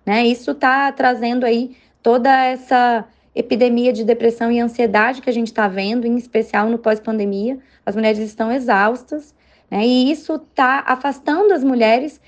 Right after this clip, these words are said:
de ambientes de liderança, de ambientes de poder. E isso traz um prejuízo enorme pro nosso produto interno bruto,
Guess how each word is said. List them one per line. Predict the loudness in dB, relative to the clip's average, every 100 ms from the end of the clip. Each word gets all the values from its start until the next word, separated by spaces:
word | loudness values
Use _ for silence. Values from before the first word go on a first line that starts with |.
| _ _
de | -2 0
ambientes | 2 2 2 2 -2 -4
de | -2
liderança, | 0 2 4 2 0 -4 -10 -16 _ _
de | -2 2
ambientes | 2 2 0 -2
de | -4
poder. | -2 0 2 2 0 -12 _ _
E | -2
isso | -2 -2
traz | 0 0
um | -2
prejuízo | -2 -2 -2 0
enorme | 0 2 2 0 -4 _ _ _
pro | 4 4
nosso | 2 -4 2 4 4 2
produto | 2 2 -2 -2
interno | 0 0 0
bruto, | 0 2 2 -2